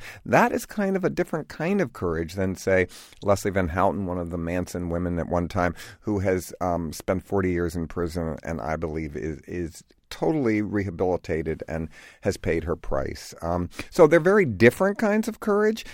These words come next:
that sometimes you have to overcome terrible things or sometimes great things. Sometimes great things are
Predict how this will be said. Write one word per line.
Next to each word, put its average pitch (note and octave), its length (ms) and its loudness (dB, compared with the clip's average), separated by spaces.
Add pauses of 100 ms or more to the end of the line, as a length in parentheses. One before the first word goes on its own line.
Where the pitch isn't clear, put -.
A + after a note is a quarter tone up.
(160)
that A2+ 140 6
sometimes A2 560 0
you G2 80 0
have F#2 140 -2
to - 80 -6
overcome E2+ 500 -4
terrible F2+ 500 -2
things A3 380 -6
or E3+ 80 -4
sometimes F#3 480 -2
great G2 480 4
things. C#2+ 240 -4
Sometimes C#3+ 380 -6
great A#2 280 0
things G#2 300 -4
are - 100 -6